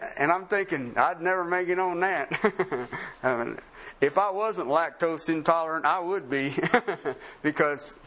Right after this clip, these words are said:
I, my bus driver was Bedouin, and, uh, he says, "You want some of this?" And I started to drink it, and I got it to my nose and said, "No." <laughs> I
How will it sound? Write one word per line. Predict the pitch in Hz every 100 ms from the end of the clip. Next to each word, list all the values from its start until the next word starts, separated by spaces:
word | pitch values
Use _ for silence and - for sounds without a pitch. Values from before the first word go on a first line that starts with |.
| - -
I, | 131 127 127 117 - - - - -
my | 139
bus | 139 185 -
driver | 156 139 127 123
was | 120 110
Bedouin, | 110 156 135 110 98 - -
and, | 123 113 113
uh, | 104 - - - - -
he | - 147
says, | - 147 165
"You |
want | 294 330
some | 330 320
of |
this?" | 330 330 -
And | 165
I | 160
started | - - 190 226 180
to | 147
drink | 131 175 208 180
it, |
and | 127
I | 135
got | 170 185
it | -
to | 175
my | 165 139
nose | 151 180 160
and | 139
said, | - -
"No." | 185 359 131 - - -
<laughs> | - -
I | 247 269 220 - 165 180 170 175 165 - - - - 180 156